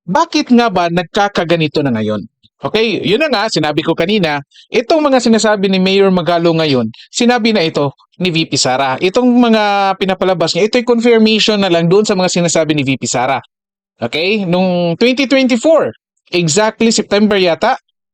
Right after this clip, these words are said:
Okay? So, kung hindi ako nakakamali ha, sana remember ko, mga kababayan. Ang sabi ni V P Sara, yung sa DepEd, yung mga classroom constructions, classroom repairs, pinapasok nila sa D P W H from five billion, ginawang,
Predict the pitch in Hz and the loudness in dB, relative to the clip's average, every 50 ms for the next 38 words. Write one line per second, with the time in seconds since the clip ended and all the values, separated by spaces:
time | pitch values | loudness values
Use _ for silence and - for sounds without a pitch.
0 | _ _ - - 135 135 - 156 175 196 226 - _ _ _ _ _ _ - - | _ _ -8 -6 -6 -4 -2 -2 -2 -2 -4 -6 _ _ _ _ _ _ -10 -6
1 | - 180 175 - 180 185 214 254 254 240 233 220 220 - 220 202 202 202 214 202 | -4 -4 -2 -2 0 0 2 2 2 2 0 0 -2 -2 -2 -2 0 0 0 0
2 | 180 180 185 - 190 160 160 160 160 156 156 156 160 165 170 156 165 165 160 165 | 0 0 -2 -2 -2 -2 0 -2 -2 -2 -2 -2 -2 -2 0 -2 -2 -2 -2 -2
3 | 151 151 147 147 143 143 139 139 139 147 147 143 127 117 - _ _ _ _ _ | -2 0 0 -2 -2 -2 -2 -2 0 0 0 0 -2 -4 -8 _ _ _ _ _
4 | _ _ _ - _ _ _ _ _ - 135 139 - - 226 294 294 269 277 277 | _ _ _ -20 _ _ _ _ _ -8 -4 -2 -2 0 0 0 0 0 0 0
5 | 262 294 - 294 294 285 262 247 247 277 330 _ _ _ - 160 160 160 185 185 | 0 0 0 2 2 2 2 2 0 0 -2 _ _ _ -4 -2 -2 0 0 0
6 | 214 285 302 - 254 233 247 254 247 _ - 135 143 151 151 160 160 156 - 185 | 0 0 0 0 0 2 2 0 -2 _ -8 -4 -2 -2 0 0 -2 -2 -2 -4
7 | 180 - - 190 190 185 190 202 175 - - 285 285 - - 262 233 233 240 - | -4 -2 -2 0 0 0 0 -2 -2 -2 -2 -2 -2 0 0 2 2 2 0 0
8 | - 156 147 - - 151 156 165 165 240 277 - - 233 220 220 247 233 - - | -2 -2 -2 -2 -2 -2 -2 -2 0 -2 -2 -2 0 0 2 2 2 0 -2 -6
9 | - - _ _ - 156 147 147 147 - 160 165 160 - 170 - 175 170 170 170 | -10 -20 _ _ -6 -4 -2 -2 0 0 0 0 0 -2 -4 -2 -2 0 0 0
10 | - 170 156 165 160 - 165 151 165 160 208 254 311 330 277 247 240 254 247 - | 0 0 0 -2 -2 -2 -2 0 0 0 0 0 0 2 2 2 0 0 0 -2
11 | - - _ - - 170 156 156 147 190 185 180 175 170 254 254 240 202 208 226 | -6 -8 _ -8 -4 -4 -2 -2 -2 -2 -2 0 0 0 0 0 2 2 2 2
12 | 226 185 156 151 156 156 165 175 220 277 320 | 2 0 0 0 0 0 2 2 0 0 -2